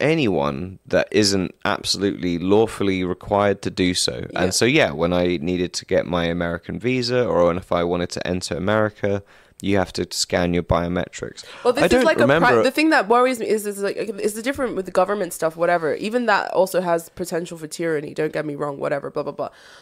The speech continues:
Speaker 2: But a private company asking for your biometric data.
Speaker 1: Yeah, but this is where you're spooked out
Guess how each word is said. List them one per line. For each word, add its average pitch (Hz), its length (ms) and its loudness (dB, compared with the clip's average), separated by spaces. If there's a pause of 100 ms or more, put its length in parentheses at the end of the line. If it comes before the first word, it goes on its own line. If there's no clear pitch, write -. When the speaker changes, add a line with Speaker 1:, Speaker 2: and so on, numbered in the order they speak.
(100)
Speaker 2:
But 151 200 2
a 196 100 0
private 214 440 2
company 196 720 -2 (440)
asking 170 520 0
for 165 140 -8
your 151 180 0
biometric 156 800 0
data. - 560 -2
Speaker 1:
Yeah, 107 140 6
but 101 140 2
this 127 140 4
is 123 100 4
where 117 140 6
you're 113 420 6
spooked - 380 0
out 98 260 4